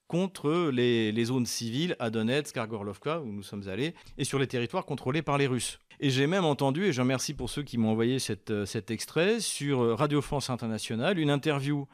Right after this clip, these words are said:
d'habitants de Bakhmout. Donc Bakhmout, c'est, on, on, je vous remontrais tout à l'heure, c'est vraiment, euh, au centre du, euh, du théâtre d'opération, euh, dans le Donbass,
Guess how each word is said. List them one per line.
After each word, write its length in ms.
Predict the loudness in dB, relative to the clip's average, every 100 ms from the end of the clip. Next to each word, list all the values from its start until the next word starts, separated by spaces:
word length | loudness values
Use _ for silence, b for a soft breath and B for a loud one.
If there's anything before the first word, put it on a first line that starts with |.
| B -2
d'habitants 600 | -2 0 -2 2 2 2
de 260 | 0 0 2
Bakhmout. 460 | 0 0 -2 0
Donc 300 | 0 -2 -2 -6
Bakhmout, 420 | -6 -6 -10 -8
c'est, 320 | -6 -4 -2
on, 260 | -4 -6 -10
on, 80 | -12
je 60 | -10
vous 140 | -4
remontrais 320 | -2 -2 -2
tout 120 | -4 0
à 100 | 2
l'heure, 160 | 2 0
c'est 200 | -4 -2
vraiment, 520 | -2 0 0 -2 -6
euh, 60 | -10 -16
au 100 | -14
centre 440 | -6 -2 -2 -2 -6
du, 300 | -6 -6 -4
euh, 140 | -6
du 140 | -8 -4
théâtre 300 | -4 -4 -8
d'opération, 640 | -8 -6 -6 -6 -6 -6
euh, 140 | -8 -4
dans 140 | -4
le 40 |
Donbass, 480 | -2 -2 0 0 -2